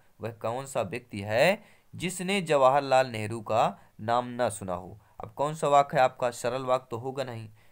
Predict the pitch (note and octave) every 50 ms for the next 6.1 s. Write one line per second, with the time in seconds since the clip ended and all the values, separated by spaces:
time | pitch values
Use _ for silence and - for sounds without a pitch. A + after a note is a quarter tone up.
0 | _ - - - C#3+ D3 D#3+ D#3 D#3 - C#3 B2 B2+ D3 C3+ A#2 G#2+ G#2 G#2+ -
1 | F#2+ F2+ F#2+ G#2+ B2 E3+ E3 G#3 G#3+ A3 F3+ E3 E3 F3+ F3+ F3 E3+ D3+ D3+ D3+
2 | - C#3 A#2 A2 - A2 G2+ A2 G#2 G2 F2+ E2+ - - E2+ F2 - C3+ C3 -
3 | G#3 F#3 - - - - _ - C3 C#3+ C#3 D#3 D#3+ D#3 D3 B2+ G#2+ G#2+ G#2 -
4 | - G2+ F#2 F2 F2+ E2+ - - - _ _ - B2 C3+ C3+ - C#3 C3+ C3+ C3
5 | - D3+ C#3 - - - C3 C#3+ C#3+ D3 C#3+ C#3 - D#3 C#3 D3 D3 C#3+ C#3 C#3
6 | C3+ -